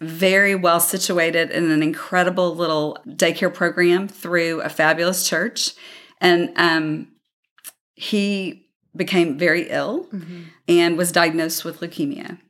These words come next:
Speaker 1: And during that time, it was just very, very difficult. He was in and out of the hospital fifty-two times in one year.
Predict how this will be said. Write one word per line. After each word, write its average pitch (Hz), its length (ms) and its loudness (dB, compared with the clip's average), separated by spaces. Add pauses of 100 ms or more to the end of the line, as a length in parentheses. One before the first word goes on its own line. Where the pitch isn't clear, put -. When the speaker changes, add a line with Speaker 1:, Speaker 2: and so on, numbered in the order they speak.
(180)
Speaker 1:
And 160 300 0
during 170 420 2
that 175 320 2
time, 156 680 -6 (440)
it 190 180 2
was 175 280 0
just 185 340 0
very, 160 600 2
very 151 360 0
difficult. 151 520 -6
He 170 100 -6
was 165 140 -4
in 143 100 0
and 151 120 2
out 147 100 0
of 151 60 -8
the 160 80 -6
hospital 156 440 -2
fifty-two 151 480 -6
times 156 440 -2
in 147 160 0
one 160 160 0
year. 170 380 -2